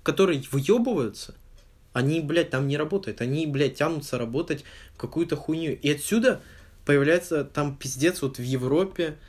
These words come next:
в С Ш А, э, такие, блядь, большие проблемы, это,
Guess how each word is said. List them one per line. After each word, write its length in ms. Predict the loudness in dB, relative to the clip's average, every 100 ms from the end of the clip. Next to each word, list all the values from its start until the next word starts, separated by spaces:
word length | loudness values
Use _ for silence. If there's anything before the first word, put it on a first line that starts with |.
| -20 -20 -10
в 380 | -10 -8 -4 -4
С 180 | -4 -4
Ш 220 | -4 0
А, 320 | 2 2 -2 -8 -20 -20 -20 -20 -20 -20 -2
э, 480 | 0 2 2 0 -4
такие, 260 | -6 -4 -2
блядь, 260 | 2 2
большие 300 | 0 -2 -2
проблемы, 460 | -2 -2 -2 0 0
это, 680 | -2 -2 -2 -2 -4 -6